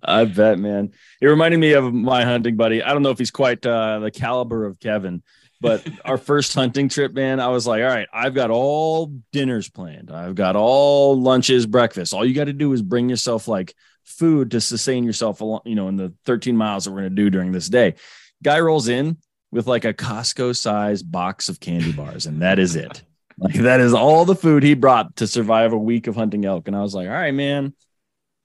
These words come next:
Speaker 1: Whew, I don't know where we're gonna go with this." <laughs> But, uh, he's, I, I have a buddy like that. I just haven't hunted with him enough to have him get lost too many times on me.
Speaker 2: Yeah. Well, Kevin, um, I asked him, like, "Why, why, why did you shoot your gun?"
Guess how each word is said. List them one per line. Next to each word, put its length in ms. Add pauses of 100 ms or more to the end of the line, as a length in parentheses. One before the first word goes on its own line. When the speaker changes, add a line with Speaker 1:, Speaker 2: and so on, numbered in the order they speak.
(1000)
Speaker 1:
Whew, 360
I 60
don't 100
know 80
where 120
we're 60
gonna 120
go 100
with 100
this." 460
<laughs> 880
But, 240 (320)
uh, 160
he's, 200
I, 260
I 60
have 140
a 40
buddy 200
like 240
that. 100
I 40
just 120
haven't 180
hunted 260
with 120
him 100
enough 380
to 80
have 120
him 240
get 140
lost 300
too 80
many 140
times 300
on 120
me. 120 (1120)
Speaker 2:
Yeah. 360
Well, 240
Kevin, 440
um, 280
I 120
asked 200
him, 40
like, 140 (1080)
"Why, 300
why, 240
why 200
did 100
you 60
shoot 200
your 120
gun?" 340